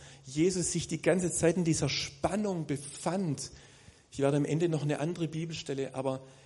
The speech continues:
wenn er dran denkt an zum Beispiel dieses ganze Johannes vierzehn, wo Jesus sagt, „Wenn ich nicht gehe, kann der Heilige Geist nicht kommen.“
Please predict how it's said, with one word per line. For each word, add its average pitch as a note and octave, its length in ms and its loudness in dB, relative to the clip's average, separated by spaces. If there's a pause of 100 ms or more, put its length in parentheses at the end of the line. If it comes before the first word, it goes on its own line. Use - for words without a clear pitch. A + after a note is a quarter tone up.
(100)
wenn C3+ 120 2
er D3 100 2
dran D#3+ 320 0
denkt D3+ 360 -2
an C#3 140 -4
zum C#3+ 160 -2
Beispiel C#3 360 -2
dieses C#3 280 -4
ganze D3+ 240 -4
Johannes C#3 420 -2
vierzehn, E3+ 460 -4
wo C#3+ 80 0
Jesus C#3+ 340 -4
sagt, C#3+ 220 -6
„Wenn D3 200 -4
ich F#3+ 260 -8
nicht F3 300 -8
gehe, D3+ 380 -4 (260)
kann D#3+ 220 0
der D3 160 -2
Heilige C#3 300 -2
Geist C3+ 400 -6
nicht C#3 240 -4
kommen.“ B2+ 400 -10